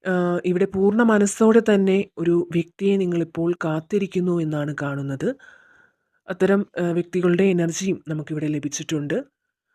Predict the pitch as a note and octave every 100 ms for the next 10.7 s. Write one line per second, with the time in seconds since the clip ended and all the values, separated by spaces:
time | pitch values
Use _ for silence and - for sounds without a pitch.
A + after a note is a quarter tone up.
0 | _ _ _ G#3 G#3 A3+ B3 G#3 G3+ -
1 | B3 G#3+ G3+ G3+ B3+ _ F#3+ F#3 F#3 F#3+
2 | F#3 E3 - F3 E3+ E3 C3 _ _ _
3 | _ - F#3 F#3+ G3+ G#3+ G#3 G3+ G3+ G3
4 | G#3+ G#3+ A3+ G3+ F3+ F3+ F#3 F3 E3+ -
5 | D#3 D#3 D#3 B3+ - - - - - E3
6 | F#3 G3+ G#3 G#3+ F#3+ D#3+ E3 E3 - E3
7 | C#3 C3 - _ _ _ _ _ _ _
8 | _ - F3 F#3 G3+ A3+ - - G#3 G3+
9 | A3+ A3 G#3+ A3+ A#3 A#3 G3 F#3 F#3 -
10 | G3 E3 D3+ D3+ D3+ D3+